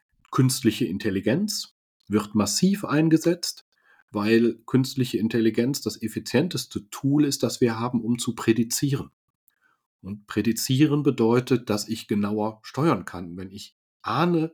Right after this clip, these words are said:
was kommt oder vorhersagen kann, was kommt, kann ich natürlich die Steuerung darauf vorbereiten. Und deswegen hilft künstliche Intelligenz auch erheblich,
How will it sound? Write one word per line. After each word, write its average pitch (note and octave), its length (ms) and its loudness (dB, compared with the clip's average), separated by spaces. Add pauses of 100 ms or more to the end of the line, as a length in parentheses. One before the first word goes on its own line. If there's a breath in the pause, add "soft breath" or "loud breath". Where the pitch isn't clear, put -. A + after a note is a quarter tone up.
(160)
was G#2+ 240 -8
kommt A#2 400 -2
oder F2 160 -8
vorhersagen B2+ 680 0
kann, A2+ 220 0
was G2 220 -4
kommt, B2+ 320 -2
kann A#2+ 160 -2
ich B2 120 -8
natürlich A2+ 380 -4
die - 100 -10
Steuerung C3+ 520 0
darauf G2+ 280 -6
vorbereiten. C3 720 -2 (640 loud breath)
Und G#2 140 -4
deswegen A#2 440 4
hilft C3+ 440 0
künstliche B2+ 540 0
Intelligenz A2 720 0
auch G#2+ 360 -4
erheblich, A#2 920 2